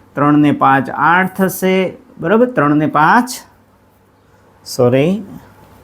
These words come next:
અહીંયા કેટલા થશે? આઠ થશે, અને અહીંયા કેટલા થશે? સત્તર. રેડી? અ, સત્તર અને બાર એટલે કેટલા થશે?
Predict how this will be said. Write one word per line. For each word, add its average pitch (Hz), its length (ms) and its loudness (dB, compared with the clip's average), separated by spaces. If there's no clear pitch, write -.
અહીંયા 139 200 2
કેટલા 175 240 2
થશે? 147 580 -4
આઠ 156 440 2
થશે, 185 600 -2
અને 123 200 -2
અહીંયા 147 240 0
કેટલા 175 240 0
થશે? 160 260 0
સત્તર. 180 800 0
રેડી? 165 400 0
અ, 135 320 4
સત્તર 160 520 0
અને 175 500 0
બાર 147 600 0
એટલે 127 180 -10
કેટલા 165 260 -8
થશે? 160 420 -8